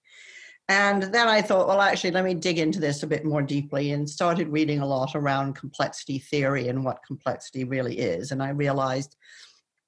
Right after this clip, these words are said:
that, as I'd suspected, I was wrong and I had a lot to learn. And I guess what I see now is that most things in life you can divide into complicated or complex.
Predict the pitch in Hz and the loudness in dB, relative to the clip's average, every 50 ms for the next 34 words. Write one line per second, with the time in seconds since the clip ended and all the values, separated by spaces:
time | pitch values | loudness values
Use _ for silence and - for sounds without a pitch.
0 | _ _ _ _ _ - - - 185 180 196 196 185 160 170 160 160 - - 165 | _ _ _ _ _ -10 -2 0 2 4 4 4 4 4 2 2 2 0 -4 -4
1 | 156 - - 165 156 156 - - 151 151 147 147 151 156 147 160 151 165 180 180 | -4 0 0 0 0 0 0 0 0 0 0 0 0 0 0 0 -2 0 2 2
2 | 170 165 160 156 156 156 160 165 - 156 147 147 147 147 143 139 143 139 139 135 | 4 4 4 4 4 2 0 0 -2 -2 -2 0 0 0 0 0 0 0 0 -2
3 | - - 160 151 170 170 170 165 160 160 156 151 - - - - - - - - | -2 -4 -2 0 2 2 4 4 2 0 0 -4 -8 -18 -20 -20 -20 -20 -20 -20
4 | - - - - _ _ _ 233 247 247 240 247 247 247 311 294 311 311 - - | -20 -20 -20 -20 _ _ _ 0 2 4 4 2 2 4 4 4 4 2 2 2
5 | 277 247 247 220 214 208 202 - - - - 247 226 202 196 196 185 180 175 170 | 4 4 6 6 4 4 2 0 -2 -2 0 2 2 2 2 4 4 4 4 4
6 | 165 - - 185 180 175 - - 190 - - 202 226 240 247 233 - - 214 196 | 2 2 2 0 0 0 0 -2 -2 0 2 4 4 4 4 2 2 0 2 2
7 | 196 180 - 185 175 170 170 175 170 165 160 - 180 165 170 165 - - 165 160 | 2 0 2 2 2 4 4 4 2 2 0 0 2 2 2 2 2 0 2 2
8 | 156 143 165 156 147 180 185 196 196 185 170 160 160 160 165 160 156 156 156 160 | 4 2 2 0 2 2 2 4 6 6 6 4 4 2 2 2 2 2 0 -2
9 | 156 - 165 156 147 151 156 156 - 135 143 147 151 143 - - 143 151 151 147 | -4 -2 -2 -2 0 -2 -4 -4 -2 -2 -2 -2 -2 -4 -4 -2 -4 -4 -4 -2
10 | - 165 156 151 147 143 131 95 98 - - - - | -2 -2 0 0 -2 -2 -2 -2 -2 -2 -6 -14 -18